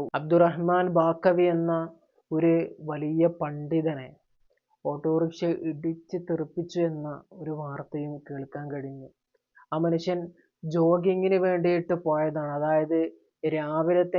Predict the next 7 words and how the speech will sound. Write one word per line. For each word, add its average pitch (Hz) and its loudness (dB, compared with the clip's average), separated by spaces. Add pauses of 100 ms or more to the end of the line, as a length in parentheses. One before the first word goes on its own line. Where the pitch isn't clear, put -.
എക്സർസൈസ് 175 -2
എന്നോണം 170 0
നടക്കാനായിട്ട് 170 -2 (160)
ഇറങ്ങിയതാണ്. 156 -2
ആ - -16 (120)
സമയത്താണ് 151 -4 (480)
ചീറി 165 4